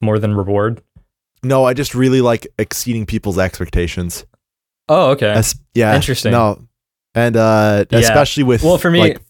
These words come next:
Speaker 2: fitness, you know? It's like, well, okay, I'm an animator. Everyone that animates is a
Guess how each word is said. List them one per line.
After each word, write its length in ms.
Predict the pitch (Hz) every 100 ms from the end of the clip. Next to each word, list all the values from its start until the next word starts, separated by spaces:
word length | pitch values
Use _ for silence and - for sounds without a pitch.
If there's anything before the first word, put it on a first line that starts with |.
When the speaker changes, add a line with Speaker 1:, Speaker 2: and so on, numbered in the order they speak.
| _ _ _ _
Speaker 2:
fitness, 400 | 123 95 80 -
you 80 | 101
know? 140 | 98
It's 120 | 104 107
like, 140 | 95
well, 140 | 117 110
okay, 140 | 110
I'm 120 | 98
an 80 | 101
animator. 540 | 113 113 104 95 92 95 _ _ _
Everyone 500 | 117 120 127 120 117
that 160 | 107 107
animates 440 | 107 110 101 92
is 120 | 98
a 80 | 95